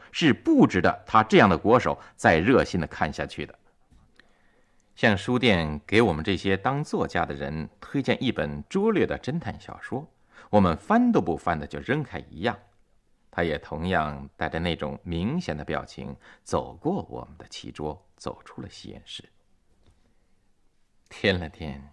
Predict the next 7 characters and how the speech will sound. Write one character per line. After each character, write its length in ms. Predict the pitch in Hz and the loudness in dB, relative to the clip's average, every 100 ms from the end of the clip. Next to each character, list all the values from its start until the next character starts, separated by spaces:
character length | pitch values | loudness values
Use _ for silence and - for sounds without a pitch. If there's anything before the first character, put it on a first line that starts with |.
| _ | _
瞧 240 | - - | -20 -10
不 100 | 107 | -6
上 240 | 185 - 107 | -6 -6 -8
眼， 400 | 78 - - 92 _ _ _ _ _ _ _ _ _ _ _ | -10 -18 -16 -18 _ _ _ _ _ _ _ _ _ _ _
我 140 | - | -8
想 180 | 78 - - | -8 -10 -20
着， 100 | - | -20